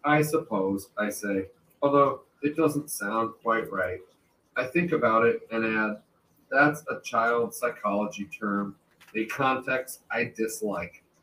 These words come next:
Let's say he's being a complete bastard."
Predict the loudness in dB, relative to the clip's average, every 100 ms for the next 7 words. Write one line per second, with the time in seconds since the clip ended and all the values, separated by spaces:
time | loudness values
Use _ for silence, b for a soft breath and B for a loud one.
0 | _ _ -2 0 0 -2 -2 0 0 -4
1 | -10 _ _ -8 -8 -6 -2 -2 -2 -4
2 | -8 -6 -6 -6 -10 -4 0 0 0 -4
3 | -8